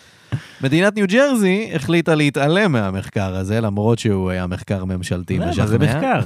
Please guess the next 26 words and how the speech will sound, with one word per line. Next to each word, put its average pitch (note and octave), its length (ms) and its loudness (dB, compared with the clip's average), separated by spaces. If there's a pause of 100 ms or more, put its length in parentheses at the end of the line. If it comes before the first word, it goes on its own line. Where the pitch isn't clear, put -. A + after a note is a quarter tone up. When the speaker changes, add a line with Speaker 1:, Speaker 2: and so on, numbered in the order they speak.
Speaker 2:
כן. E3 180 -10 (580)
Speaker 1:
והמדינה G2 1200 0
הורתה C3 520 2 (120)
לסגור B2 540 0
את - 80 -4
המפעל. G#2+ 580 -4 (260)
התובע G2 640 -2
המחוזי C#3 600 -2 (100)
הביא G#2 420 -4
צוות B2+ 420 -2
בדיקה A2 460 -2
של A2 180 -2
מדענים G#2 600 -4
מניו G2 280 -4
יורק, D#3+ 360 2 (440)
ושם A#2+ 380 -2
מצאו A#2+ 400 0
כמות B2 460 -2 (240)
קיצונית C#3 600 0
של A#2+ 220 0
עופרת A#2 500 -2
בגוף G2+ 320 -4
של F#2+ 180 -4
העובדים F2+ 500 -2
שמתו E2+ 880 -8
במפעל. D#2 420 -12